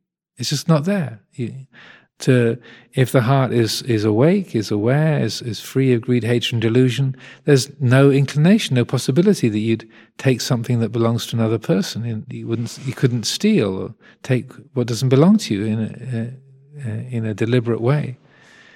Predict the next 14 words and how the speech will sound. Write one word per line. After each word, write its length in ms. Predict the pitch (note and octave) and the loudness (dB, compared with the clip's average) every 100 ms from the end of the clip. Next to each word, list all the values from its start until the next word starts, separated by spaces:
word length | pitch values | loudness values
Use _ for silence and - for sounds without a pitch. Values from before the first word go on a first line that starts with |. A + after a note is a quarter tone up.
| _ - _ - | _ -20 _ 0
The 120 | A#2 | 4
heart 300 | C3+ C#3 B2 | 6 6 6
that 140 | B2+ | 6
is, 260 | B2 A#2 - | 6 6 2
is, 280 | A#2 A#2 A2 | 0 2 2
uh, 500 | G#2 - A#2 A2 - | -4 -4 -2 0 2
awake 460 | A#2+ A2+ E3 G3+ C3 | 4 6 6 2 -2
and 80 | A2+ | 0
aware, 480 | G#2+ A2+ C3+ E3 - - - _ - | 0 0 0 -2 -6 -16 -20 _ -6
uh, 40 | |
and, 720 | A#2 A2+ G#2+ - A#2+ G#2+ A#2+ _ _ | -4 -2 -4 -8 -8 -8 -10 _ _
and, 480 | A2+ G#2+ A#2+ - - - A#2 | -10 -10 -12 -18 -18 -16 -12
uh, 260 | G#2 A#2+ - _ - _ | -10 -12 -18 _ -20 _
fully, 600 | _ - C3+ B2+ A2+ A2+ | _ 2 6 6 4 0